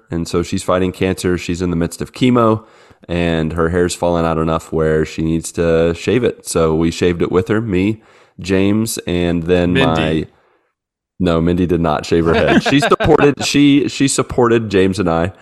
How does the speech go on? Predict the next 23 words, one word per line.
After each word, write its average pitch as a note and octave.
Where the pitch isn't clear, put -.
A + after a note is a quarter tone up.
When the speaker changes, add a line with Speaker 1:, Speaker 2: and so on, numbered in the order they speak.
Speaker 1:
in F2
our, D#2
in F2
our E2
decision F2
to E2+
shave E2+
our D#2+
head. G2
But, F2
uh, E2+
my F2
younger G2+
sister, E2+
Ashley, D#2
she, D#2
uh, C2+
she, D#2
she G2
shaved, F2
like, D#2+
her D2+
temple. D2+